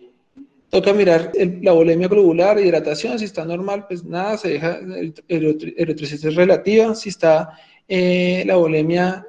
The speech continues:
aumentada, entonces, ah, miramos la saturación de oxígeno, si está reducida, pues una poli-, una poliglobula fisiológica apropiada por la, por la parte de la,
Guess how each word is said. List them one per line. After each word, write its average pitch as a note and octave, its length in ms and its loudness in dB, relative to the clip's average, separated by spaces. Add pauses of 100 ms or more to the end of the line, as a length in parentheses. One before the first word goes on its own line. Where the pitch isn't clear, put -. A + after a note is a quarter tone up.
aumentada, D#3 880 0 (300)
entonces, E3 360 -4
ah, D#3 220 -4
miramos D3+ 600 -2 (100)
la F#3+ 100 0
saturación E3 960 -2
de F3+ 300 2
oxígeno, F#3 540 -4
si - 120 -6
está D#3+ 200 -4
reducida, F#3+ 480 2
pues F#3 180 -4
una E3+ 160 -6
poli-, F3+ 320 -2
una E3+ 340 -4
poliglobula D#3 580 0
fisiológica C#3 680 -6 (580)
apropiada D#3+ 640 -2
por F#3 140 -6
la, F3+ 300 -2
por E3+ 100 2
la C3+ 300 0
parte E3 260 0
de F3 60 2
la, E3 360 2